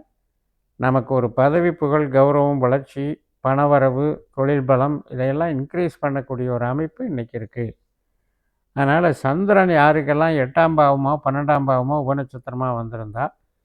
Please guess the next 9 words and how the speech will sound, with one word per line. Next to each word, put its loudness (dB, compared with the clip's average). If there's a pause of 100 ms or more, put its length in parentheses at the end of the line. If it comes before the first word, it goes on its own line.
(260)
இயற்கையாகவே 2
அவங்களுக்கு 0
வந்து -2
ஒரு -2
பயந்த 0
சுபாவம் -4
இருக்கும். -10 (1000)
ஆ, 0 (180)
சந்திரனுங்கிறது 0